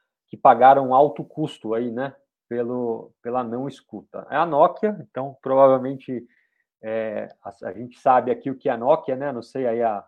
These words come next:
a Maria Inês Soares deu um bom dia. Bom dia, Maria, bem-vinda. Né? Eu pergunto se todo mundo conhece Nokia, porque eu já tive falas como essa de pessoas aí de gerações recentes que não conheciam, não tiveram aquele Nokia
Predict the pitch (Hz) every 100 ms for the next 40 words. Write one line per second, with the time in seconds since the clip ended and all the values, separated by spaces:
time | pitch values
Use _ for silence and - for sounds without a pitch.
0 | _ - 104 110 104 113 113 104 107 107
1 | 107 _ 107 110 107 101 104 101 104 98
2 | 87 113 113 104 110 95 104 104 95 _
3 | 101 101 107 95 107 107 101 110 101 95
4 | _ _ _ _ _ _ _ _ 101 120
5 | 120 107 101 - 117 117 143 - 135 135
6 | 135 139 - 135 135 - 120 139 147 147
7 | - 143 127 127 - 139 139 - _ 139
8 | 135 131 - 123 120 131 - 120 - 113
9 | - 131 123 110 120 117 107 113 113 113
10 | - 120 117 107 _ _ _ _ _ _
11 | _ 127 120 - 147 175 170 107 - 117
12 | 120 131 123 120 131 120 113 131 110 123
13 | 269 - 123 113 110 113 _